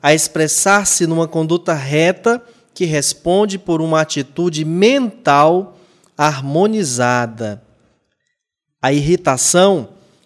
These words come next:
alma gêmea da instabilidade emocional, é responsável por danos ainda não avaliados na conduta moral e emocional da criatura.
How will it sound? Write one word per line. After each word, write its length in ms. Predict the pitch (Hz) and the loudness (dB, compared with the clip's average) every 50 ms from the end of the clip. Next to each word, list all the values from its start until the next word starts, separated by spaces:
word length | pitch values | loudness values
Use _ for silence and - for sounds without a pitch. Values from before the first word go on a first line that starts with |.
| _ _ | _ _
alma 480 | - 160 185 208 214 214 214 196 185 165 | 0 2 4 4 4 4 2 2 0 0
gêmea 520 | 143 135 139 165 190 208 220 220 202 190 | -2 -4 -4 -2 0 0 0 0 0 0
da 120 | 165 175 | 0 -2
instabilidade 960 | 170 170 160 - 160 151 143 151 147 143 131 123 139 143 160 175 190 190 170 | -2 -2 -4 -2 -4 -4 -2 -2 -4 -6 -4 -2 0 0 2 2 0 0 -2
emocional, 840 | 170 156 156 151 147 - - 131 120 120 135 156 175 196 208 214 - - - _ _ - | -2 -2 -2 -2 -4 -4 -6 -4 -4 0 0 2 2 2 0 -2 -8 -20 -20 _ _ -8
é 40 | 151 | -4
responsável 840 | 160 175 190 190 - - 185 175 165 - - 185 185 196 180 185 180 | -2 -2 -2 -2 -2 -4 -4 -4 -4 -2 0 0 0 0 0 -2 -4
por 320 | 180 - 185 175 156 143 | -2 -2 -2 -2 -2 -2
danos 560 | 127 127 147 170 190 196 185 156 131 123 120 | -4 0 0 2 2 2 0 0 -4 -4 -2
ainda 360 | 139 143 151 170 196 196 180 170 | -2 0 0 0 -2 -2 -2 -2
não 320 | 156 151 151 185 226 254 | -2 -2 0 0 2 0
avaliados 840 | 240 214 180 190 185 175 156 139 135 147 165 185 196 180 160 151 147 | 0 0 0 -2 0 0 0 0 2 2 2 0 0 -2 -4 -6 -4
na 140 | 147 151 151 | -4 -4 -4
conduta 420 | - - 147 143 151 156 - 156 | -4 -6 -8 -6 -6 -8 -6 -6
moral 580 | 139 135 127 120 117 123 147 160 180 196 208 208 | -4 -4 -2 -2 0 0 2 2 2 2 0 0
e 60 | 202 | -2
emocional 680 | 190 185 175 185 180 175 - - 180 156 147 156 170 | -2 -2 -2 -2 -4 -4 -4 -4 -4 0 0 2 2
da 140 | 180 165 151 | 0 0 -4
criatura. 560 | 139 - 135 123 117 - - - - - - | -4 -4 -6 -6 -8 -8 -12 -18 -18 -18 -20